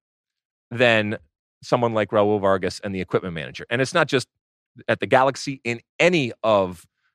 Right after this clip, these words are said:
these clubs out there. And oftentimes you will see great players when they're nostalgic and they're talking about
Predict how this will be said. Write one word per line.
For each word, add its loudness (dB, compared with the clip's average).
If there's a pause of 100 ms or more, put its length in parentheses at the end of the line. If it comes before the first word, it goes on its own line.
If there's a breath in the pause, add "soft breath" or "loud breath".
these -4
clubs 2
out -2 (100)
there. -10 (240 soft breath)
And 2
oftentimes -2 (440)
you -4
will -2
see -4 (280)
great -2 (120)
players 0 (480)
when -6
they're -4
nostalgic 0 (360)
and -8
they're -10
talking -2
about 2